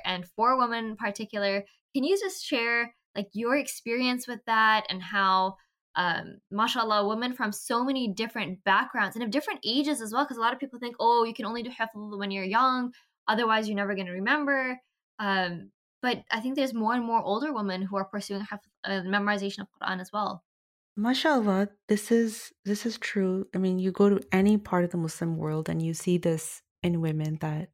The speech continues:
Speaker 2: you know, they, they have an eagerness to memorize the Quran. And it is also something that is facilitated for them.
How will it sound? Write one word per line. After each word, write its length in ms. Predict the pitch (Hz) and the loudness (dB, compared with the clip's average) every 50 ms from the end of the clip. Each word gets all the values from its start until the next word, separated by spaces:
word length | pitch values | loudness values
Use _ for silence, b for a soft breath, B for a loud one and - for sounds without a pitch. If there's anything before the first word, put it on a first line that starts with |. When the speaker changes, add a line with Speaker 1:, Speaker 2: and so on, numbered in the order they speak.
| _ _ - | _ _ -4
Speaker 2:
you 100 | - 170 | -4 -2
know, 180 | 165 160 151 156 | -2 -2 -4 -4
they, 460 | - 160 156 151 151 151 156 165 - _ _ _ | -2 0 0 0 0 -2 -4 -6 -10 _ _ _
they 100 | - 170 | -6 -6
have 580 | 165 - - 165 156 156 160 160 156 156 - - - | -6 -4 -2 -2 0 0 0 0 -2 -4 -10 -16 -6
an 120 | - 165 - | -4 -2 -2
eagerness 460 | 165 160 156 - 156 151 151 143 139 - | -2 -2 -2 -2 -4 -2 -2 -4 -6 -8
to 120 | - 175 | -6 -4
memorize 420 | 165 156 156 156 156 151 147 143 - | -2 -2 0 0 0 0 -2 -2 -4
the 80 | - | -6
Quran. 560 | - - - 165 185 160 156 170 214 262 262 262 _ _ _ _ _ _ _ _ _ _ _ _ _ _ - - | -6 -4 -6 -4 -2 -2 -2 -2 -2 -4 -6 -8 _ _ _ _ _ _ _ _ _ _ _ _ _ _ 0 2
And 440 | 180 175 170 165 165 160 165 160 - | 4 4 4 4 2 2 0 -2 0
it 120 | - 190 190 | 0 2 2
is 140 | 185 170 180 | 4 4 4
also 260 | 170 175 175 - 185 | 2 2 2 0 -4
something 460 | 170 - 185 175 156 175 175 170 165 | 0 0 0 0 2 0 0 0 2
that 240 | 160 165 160 156 - - | 2 0 0 0 -2 -2
is 540 | - 170 165 170 170 175 170 - - - - _ _ _ _ - | 0 2 4 4 4 2 0 -2 -8 -14 -16 _ _ _ _ -6
facilitated 760 | 190 - - 185 175 180 202 - - 214 202 208 226 226 226 | -6 -2 0 -2 0 0 0 0 2 2 2 4 2 0 0
for 200 | - - 226 233 | -2 0 0 2
them. 340 | 226 247 269 285 320 311 | 2 2 4 2 2 0